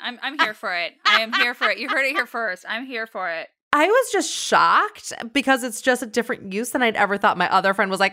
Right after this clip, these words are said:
Speaker 2: "That's terrible. What are you doing?" <laughs>
Speaker 1: That's called creative thinking. That's brilliant. I think that's, I, I really, I love that.
Speaker 2: Uh, creative
Speaker 1: I
Speaker 2: problem
Speaker 1: think other
Speaker 2: solving
Speaker 1: people should
Speaker 2: right
Speaker 1: take
Speaker 2: there.
Speaker 1: that,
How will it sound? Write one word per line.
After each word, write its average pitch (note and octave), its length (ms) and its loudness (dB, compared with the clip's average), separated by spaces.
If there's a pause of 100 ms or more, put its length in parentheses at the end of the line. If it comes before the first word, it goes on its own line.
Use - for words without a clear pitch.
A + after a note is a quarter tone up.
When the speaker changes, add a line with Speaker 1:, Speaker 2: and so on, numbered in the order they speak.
Speaker 2:
"That's D5 380 2
terrible. A#4+ 560 4
What A#4+ 100 4
are C5+ 40 6
you A#4+ 100 4 (600)
doing?" - 80 -4
<laughs> - 180 -8
Speaker 1:
That's B3 160 -12
called C#4 240 -4
creative F#3 380 -8
thinking. E3 540 -16
That's - 220 2
brilliant. F#3 540 -2 (260)
I A#3 160 2
think D4 260 -4
that's, A3+ 360 -2
I, A#3 180 0 (100)
I A#3+ 100 -2
really, B3 420 -4
I A#3+ 160 -2
love G#3 440 -6
that. C3 280 -6 (300)
Speaker 2:
Uh, G#3 360 2 (160)
creative F#3+ 460 2
Speaker 1:
I - 40 -20
Speaker 2:
problem E3+ 220 4
Speaker 1:
think D#3+ 120 -4
other F#3 100 2
Speaker 2:
solving E3 180 4
Speaker 1:
people E3 140 -2
should D#3+ 60 -2
Speaker 2:
right E3 120 -2
Speaker 1:
take A#3+ 200 -4
Speaker 2:
there. - 80 -6
Speaker 1:
that, G#3+ 260 -4